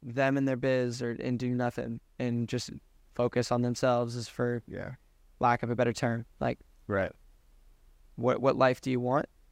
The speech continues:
Speaker 1: You know, people are like, "You're gonna regret that when you're older." I'm like, "You don't, you don't know anything."
Speaker 2: Yeah.
Speaker 1: Like,
Speaker 2: Yeah.
Speaker 1: they get that idea. Like, my notion,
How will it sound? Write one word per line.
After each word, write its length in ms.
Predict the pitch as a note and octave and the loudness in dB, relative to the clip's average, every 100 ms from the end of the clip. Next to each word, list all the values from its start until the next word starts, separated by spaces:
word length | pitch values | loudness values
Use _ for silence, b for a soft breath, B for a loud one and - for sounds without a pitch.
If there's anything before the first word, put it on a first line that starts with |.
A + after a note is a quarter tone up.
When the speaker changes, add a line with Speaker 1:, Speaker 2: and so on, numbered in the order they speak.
| _ _ _ _ - | _ _ _ _ -8
Speaker 1:
You 80 | B2+ | -2
know, 200 | B2 C3 | 0 -2
people 260 | - C3 | -2 0
are 80 | C3 | 2
like, 180 | B2+ B2 | 2 0
"You're 60 | B2 | 0
gonna 180 | D#3 F#3 | 0 2
regret 300 | C#3+ F#3 G3+ | 2 0 2
that 160 | D#3+ | 0
when 100 | D3+ | 2
you're 120 | D3 | 0
older." 340 | D#3+ G3+ E3 E3+ | 2 2 2 0
I'm 100 | E3+ | 0
like, 220 | D3+ C#3 - | 0 -2 -6
"You 100 | - | -6
don't, 180 | B3 B3 _ _ _ _ | -4 -6 _ _ _ _
you 140 | C3+ F3+ | -4 0
don't 120 | A#3 | 2
know 160 | C3+ | 2
anything." 440 | D#3 G3 - B2 B2 _ _ _ _ _ _ _ _ _ - | 2 2 0 -2 -4 _ _ _ _ _ _ _ _ _ -6
Speaker 2:
Yeah. 260 | F#2 F2+ C3 _ | -4 -4 -6 _
Speaker 1:
Like, 280 | C#3+ C3+ B2+ | 0 0 -2
Speaker 2:
Yeah. 280 | - F#2+ F#2+ - - | -6 -6 -6 -10 -8
Speaker 1:
they 300 | B2 D#3+ G#3 | 0 2 4
get 240 | F3 D3+ | 2 2
that 140 | C#3+ | 2
idea. 600 | C3+ C3 B2+ B2+ C#3+ F#3+ F#3 _ _ _ _ _ - | 2 0 -2 -2 -2 -4 -8 _ _ _ _ _ -4
Like, 200 | B2+ - | -4 0
my 220 | C#3 E3+ | 0 2
notion, 560 | E3 C3+ - B2+ B2+ | 2 0 -2 -2 -4